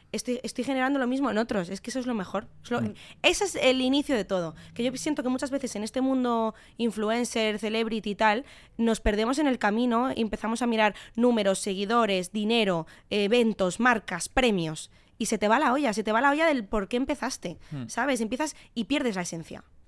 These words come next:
Speaker 1: Y por eso la gente luego hace flop. Entonces siempre tienes que volver a por qué empezaste, por qué empezaste y recordarte eso,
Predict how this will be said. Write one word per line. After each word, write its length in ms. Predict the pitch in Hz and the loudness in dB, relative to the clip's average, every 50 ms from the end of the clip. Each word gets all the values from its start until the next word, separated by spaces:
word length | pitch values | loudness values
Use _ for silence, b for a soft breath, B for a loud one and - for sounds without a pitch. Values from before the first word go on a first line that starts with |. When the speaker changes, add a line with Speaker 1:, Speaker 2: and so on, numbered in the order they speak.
| - - - | -20 -16 -12
Speaker 1:
Y 60 | - 190 | -10 -8
por 60 | 196 196 | -6 -6
eso 80 | 254 | -4
la 80 | 247 233 | -4 -4
gente 200 | - 262 - 254 | -2 -4 -2 -2
luego 140 | 233 226 214 | -2 -2 -4
hace 140 | 190 202 - | -6 -8 -8
flop. 200 | - - 208 - - b b b b b b | -6 -4 -4 -4 -6 b b b b b b
Entonces 220 | b - 247 - - | b -6 -6 -2 -2
siempre 220 | 294 302 247 311 | -2 -2 0 -2
tienes 200 | 254 294 302 285 | -2 -2 -2 -2
que 80 | - 302 | -2 -2
volver 440 | 254 226 214 202 190 226 254 294 277 | 0 0 0 0 0 0 0 0 0
a 80 | 240 190 | -2 -4
por 120 | 214 202 | -6 -6
qué 80 | 240 226 | -6 -6
empezaste, 480 | 220 - - 185 170 - - 165 b b b b b - | -8 -8 -10 -12 -12 -12 -14 -16 b b b b b -2
por 180 | - 233 220 196 | 0 0 2 2
qué 60 | 214 | 2
empezaste 380 | 226 226 240 - 185 170 - 202 | -2 -2 -2 -4 -6 -6 -4 -4
y 20 | 185 | -2
recordarte 540 | 190 180 190 190 185 208 214 240 - 240 220 | -2 0 0 0 0 0 -2 -2 -2 -4 -4
eso, 220 | 226 - 190 - | -6 -8 -12 -18